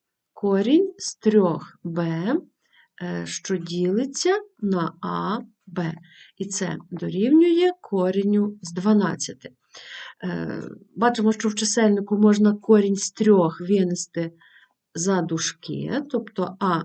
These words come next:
мінус Б в дужках залишиться, е, а у знаменнику А Б, і це дорівнює кореню з дванадцяти. Е, тепер, дивіться, оцей вираз в дужках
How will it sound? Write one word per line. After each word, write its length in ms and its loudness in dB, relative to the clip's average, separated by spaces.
мінус 520 -4
Б 280 -4
в 40 -14
дужках 460 -6
залишиться, 800 -4
е, 80 -4
а 360 -2
у 160 -2
знаменнику 880 2
А 180 -4
Б, 320 -2
і 100 -4
це 260 0
дорівнює 840 4
кореню 760 -2
з 100 -14
дванадцяти. 800 -4
Е, 380 -6
тепер, 500 2
дивіться, 460 2
оцей 420 2
вираз 260 2
в 40 -10
дужках 540 0